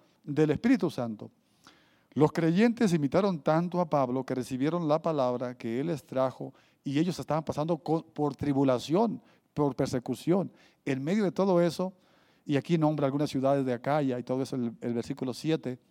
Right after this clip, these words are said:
alabado Dios, pero recibieron esa palabra. Así que yo creo que uno de los, de los, que uno hubiera asistido a, a uno de estos servicios de Tesalónica, hubiera visto esta expresión como ellos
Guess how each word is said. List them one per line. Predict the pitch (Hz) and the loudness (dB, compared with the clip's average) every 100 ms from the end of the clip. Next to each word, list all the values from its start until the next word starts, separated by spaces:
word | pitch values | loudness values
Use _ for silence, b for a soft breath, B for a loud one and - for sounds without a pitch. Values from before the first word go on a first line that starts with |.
| _ - | _ -8
alabado | 131 139 135 131 | -4 -2 -2 -2
Dios, | 135 151 | -4 -4
pero | - 147 | -2 -2
recibieron | 143 123 139 190 | 0 -2 2 2
esa | 185 180 | 2 2
palabra. | 190 180 147 135 143 - b b b b b b b b b b b _ _ _ - | 4 2 2 0 -4 -12 b b b b b b b b b b b _ _ _ -2
Así | 147 208 | 0 0
que | 185 185 - | 2 2 2
yo | 175 | -2
creo | 220 226 | 2 2
que | 220 | 4
uno | 208 214 | 4 6
de | 202 | 6
los, | 165 - - - _ 143 _ | 4 0 -12 -18 _ -20 _
de | - 151 160 | -6 2 4
los, | 151 139 - - - - _ _ _ _ - _ _ | 4 2 -4 -14 -18 -20 _ _ _ _ -20 _ _
que | 151 165 | 0 4
uno | 214 233 | 4 6
hubiera | 202 202 | 4 2
asistido | 185 156 196 175 147 | 0 -4 -2 2 2
a, | 135 - | 0 -10
a | - | -2
uno | 131 175 | 0 2
de | 175 | 2
estos | - | 2
servicios | 170 147 165 147 123 - | -2 0 -2 -2 -8 -8
de | - 123 | -12 -10
Tesalónica, | 120 127 151 135 113 110 _ _ _ - _ _ _ - - | -6 0 0 0 -4 -12 _ _ _ -20 _ _ _ -20 -6
hubiera | 120 156 175 | 0 4 4
visto | 170 202 | 2 -4
esta | 165 | -4
expresión | 160 135 120 139 160 | -2 -4 -6 -6 -4
como | 170 147 139 | -4 -4 -2
ellos | 160 170 | -2 -4